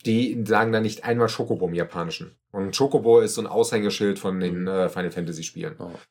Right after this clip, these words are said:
Speaker 2: Ich fänd's lustig, wenn man so einen deutschen Schokobon nennen würde.
Speaker 1: <laughs> Ist das schlecht. Aua.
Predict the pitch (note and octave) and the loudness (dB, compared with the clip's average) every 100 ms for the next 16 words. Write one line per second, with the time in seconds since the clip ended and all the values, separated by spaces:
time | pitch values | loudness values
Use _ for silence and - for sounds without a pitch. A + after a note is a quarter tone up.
0 | - - - D#3+ B2+ D3+ D#3 C3 B2+ A2+ | -18 -8 -4 -4 -2 -4 -4 -6 -6 -6
1 | G2 G2 - G2+ - B2 - D#2+ D#2+ D#2 | -4 -4 -4 -10 -10 -8 -6 -6 -8 -10
2 | E2 E2 F2+ - _ _ _ _ _ - | -10 -10 -12 -14 _ _ _ _ _ -6
3 | - - - - - - - _ _ _ | -2 -2 -4 -12 -14 -16 -18 _ _ _
4 | F3+ - - - - - - B2+ B2+ - | -10 -10 -8 -6 -4 -6 -6 -2 -2 -2
5 | - _ _ _ _ _ _ _ _ _ | -10 _ _ _ _ _ _ _ _ _
6 | _ _ _ _ _ _ D#3 D3+ C3+ B2 | _ _ _ _ _ _ -2 4 4 4
7 | A#2 | 0